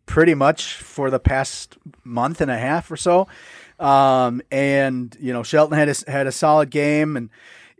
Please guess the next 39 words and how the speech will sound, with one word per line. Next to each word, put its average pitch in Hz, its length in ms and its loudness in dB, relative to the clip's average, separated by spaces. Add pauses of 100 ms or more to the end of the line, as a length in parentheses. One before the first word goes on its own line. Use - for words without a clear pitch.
(440)
you 151 100 -6
know, 156 40 0
it's 156 200 -4
still 196 180 4
gonna 185 160 4
take 180 240 2
time. 185 280 4
It's 156 120 -4
definitely 170 380 0
a 156 40 2
huge 170 300 0
win, 170 520 0 (180)
you 160 120 -2
know, 156 240 0 (300)
um, 135 640 -2 (260)
but, 143 260 0 (800)
you 143 100 -10
know, 135 120 -8 (100)
Anvil's 185 480 0
there 190 180 4
at 185 80 -2
four 190 220 0
and 180 80 -6
four 165 460 4 (100)
in 151 140 -2
a 143 60 -2
non-playoff 151 600 0
spot. 127 480 0 (200)
Uh, 120 280 -2
okay, 123 320 -2
according 131 340 0
to, 135 280 0
to 131 120 -4
rankings 131 440 0
between 131 340 -6
them 135 160 2
and, 123 180 -4
and 127 200 -6
Nizhny 135 400 -4